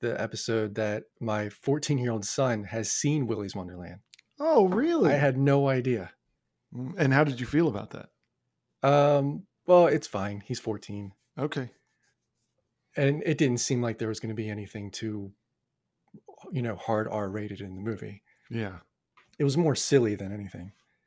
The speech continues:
Speaker 2: Did you
Speaker 1: But
Speaker 2: see how the animatronics became killers? Or did you
Speaker 1: Okay,
Speaker 2: hear
Speaker 1: well,
Speaker 2: about
Speaker 1: this
Speaker 2: that?
Speaker 1: is, this is what he told me, and you can tell me if this is, this is what you read.
Speaker 2: Okay.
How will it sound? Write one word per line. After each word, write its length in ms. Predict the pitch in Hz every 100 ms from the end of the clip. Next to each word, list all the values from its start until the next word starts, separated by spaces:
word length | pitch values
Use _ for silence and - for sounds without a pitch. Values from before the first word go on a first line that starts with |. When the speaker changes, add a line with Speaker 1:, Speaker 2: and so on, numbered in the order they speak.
| _ _ -
Speaker 2:
Did 160 | 143 131
you 100 | 147
Speaker 1:
But 140 | 123
Speaker 2:
see 400 | 143 170 175 165
how 260 | - 123 156
the 160 | 147 135
animatronics 760 | 143 135 - 135 143 147 -
became 420 | - 110 123 127 127
killers? 560 | 123 127 170 170 - -
Or 40 |
did 60 | 175
you 60 | 143
Speaker 1:
Okay, 200 | 143 123
Speaker 2:
hear 100 | 127
Speaker 1:
well, 100 | 135
Speaker 2:
about 80 |
Speaker 1:
this 140 | 143 180
Speaker 2:
that? 60 | 208
Speaker 1:
is, 100 | 147
this 180 | 175
is 100 | 208
what 120 | 175 131
he 220 | 156 135
told 240 | 120 107
me, 100 | 107
and 100 | 110
you 80 | 123
can 120 | 131
tell 160 | 123 120
me 160 | 113
if 100 | 113
this 180 | - 104
is, 320 | 107 101 - -
this 140 | 113
is 80 | 107
what 160 | 107 -
you 80 | 95
read. 320 | 92 82 - _ _ 117
Speaker 2:
Okay. 280 | - 110